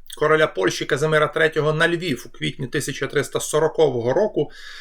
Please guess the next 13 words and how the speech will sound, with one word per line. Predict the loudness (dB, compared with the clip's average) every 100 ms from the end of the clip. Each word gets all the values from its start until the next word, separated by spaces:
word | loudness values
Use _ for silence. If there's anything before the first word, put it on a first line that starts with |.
| -16 -6
звідки | -2 -2 0 -2
до | 2 4
Малої | 4 6 4 4
Польщі | 2 2 2 0 -2
було | 4 4 4
виведено | 4 4 2 2 2
ремісничо-купецьку | 2 -2 -4 -4 -4 -8 -6 0 0 0 -6 0
еліту | 0 0 -4 -2
міста. | 0 0 -2 -4 -8 -14 -18 -20 -20 -20 _ _ _ _ -18 0
Але | 4 4 4
поміж | 2 2 0
тисяча | 0 0 0 0
вісімнадцятим | 0 -4 -2 2 2 2 -2 -2